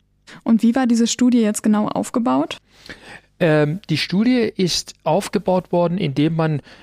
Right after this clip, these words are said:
Speaker 2: ähm, die Fünf-Jahres-Daten sich angeschaut hat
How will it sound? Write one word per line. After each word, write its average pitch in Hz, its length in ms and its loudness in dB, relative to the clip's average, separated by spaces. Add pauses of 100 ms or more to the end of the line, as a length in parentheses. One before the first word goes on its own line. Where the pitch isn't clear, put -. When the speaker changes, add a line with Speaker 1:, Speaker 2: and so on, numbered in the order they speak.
(240)
Speaker 2:
ähm, 131 420 0
die 123 300 -2
Fünf-Jahres-Daten 180 1120 -2
sich - 240 -4
angeschaut 165 640 0
hat 160 320 -4